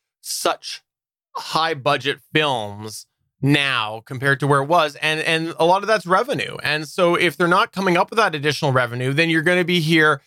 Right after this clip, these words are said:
at, like, what you see with Netfli-, Netflix exclusives. Some of them are, are really high budget. Some of them, though, you know, y-, that will only go so far, though. You're not gonna have these huge, massive budget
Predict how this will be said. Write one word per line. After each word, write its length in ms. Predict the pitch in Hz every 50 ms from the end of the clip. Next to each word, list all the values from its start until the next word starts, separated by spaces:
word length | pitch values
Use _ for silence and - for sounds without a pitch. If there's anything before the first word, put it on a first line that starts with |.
| _ _ _ _ -
at, 340 | 151 156 156 151 151 147 - _ _ _ _ 139
like, 340 | 151 151 151 147 135 - _
what 300 | 139 135 151 165 160 165
you 100 | 156 151
see 220 | 139 - 180 165
with 160 | 151 151 143 147
Netfli-, 540 | 143 151 156 - - - 165 160 147 -
Netflix 580 | - 135 139 147 - - _ 165 156 - - -
exclusives. 580 | 139 120 - - - 190 208 180 - 135 113 -
Some 160 | 262 285 392
of 60 | 453
them 160 | 440 359 233
are, 220 | 180 160 151 147 -
are 160 | 151 147 139
really 240 | 135 143 143 143 131
high 200 | 120 131 131 127
budget. 400 | 117 120 120 120 139 170 170 -
Some 220 | - 185 180 196
of 80 | 208 180
them, 160 | 185 170 147
though, 320 | 131 127 127 127 127 123 - _ _ _ _ _
you 120 | 170 185 190
know, 200 | 170 151 151 156 - 185
y-, 160 | 180 170 156
that 220 | 175 196 208 233 208
will 160 | 185 202 208
only 380 | 196 196 190 196 196 190 185 175
go 300 | 147 175 170 165 156 143
so 320 | 139 - - 165 156 147
far, 400 | 120 - - 156 156 180 180 151
though. 120 | 117 123 113
You're 180 | 117 117 135 139
not 180 | 147 151 -
gonna 160 | - 170 160 151
have 200 | 147 151 151 135
these 220 | 147 143 131 -
huge, 460 | - 156 160 156 151 147 147 131 123 - _ _ _ _ _ _ _ _ _ _ _ _ _ _ _
massive 640 | 139 135 139 151 156 156 160 170 - - 170 135 113
budget 440 | - 143 147 151 127 135 139 -